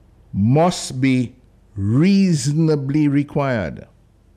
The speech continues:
in the interest of defense, public safety, public order,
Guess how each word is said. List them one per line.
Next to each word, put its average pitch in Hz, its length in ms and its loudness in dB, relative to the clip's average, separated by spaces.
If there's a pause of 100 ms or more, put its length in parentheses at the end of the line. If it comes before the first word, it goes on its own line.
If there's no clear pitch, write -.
(380)
in 120 120 0
the 120 140 -2
interest 143 500 -2
of 107 140 -2
defense, 147 840 -6 (560)
public 160 340 -4
safety, 104 640 -4 (340)
public 151 320 -4
order, 90 400 -2